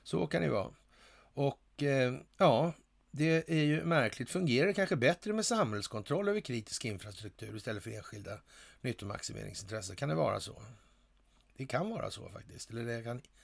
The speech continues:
absolut inte vara något på något annat vis i alla fall. Ja, det kan man ju faktiskt fundera lite över. Vinstmaximering på samhällets bekostnad är ju modellen som brukar kallas privatisering, och ord styr tankar alltså.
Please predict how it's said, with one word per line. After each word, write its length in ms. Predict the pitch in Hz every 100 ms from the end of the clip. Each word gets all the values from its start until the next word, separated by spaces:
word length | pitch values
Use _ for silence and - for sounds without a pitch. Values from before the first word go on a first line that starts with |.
| - - - _ _
absolut 480 | - 135 - 110 110
inte 160 | 190 110
vara 100 | 110
något 100 | 98
på 80 | 107
något 200 | 117 107
annat 180 | 175
vis 240 | 185 98 -
i 40 |
alla 100 | -
fall. 320 | - - - - - - -
Ja, 420 | - 143 113 123 -
det 320 | - 139 156 - - -
kan 160 | 165
man 160 | 180 175
ju 100 | 156 - _
faktiskt 340 | - 123 117
fundera 260 | 131 107 107
lite 220 | 107 107
över. 160 | 107 107
Vinstmaximering 1000 | 143 165 - 131 120 - 123 127 143 165
på 60 |
samhällets 500 | 160 196 165 120 120
bekostnad 600 | 127 135 113 113 - 117 107 - - - -
är 160 | 135
ju 120 | 123
modellen 480 | 127 139 127 107 110
som 140 | 110 110
brukar 200 | 110 113
kallas 300 | 127 110 -
privatisering, 1080 | 113 104 107 - - - 147 214 196 120
och 320 | 117 110 110
ord 240 | 117 151 -
styr 220 | 175 127
tankar 640 | - 165 143 107 - 214
alltså. 300 | 143 101 107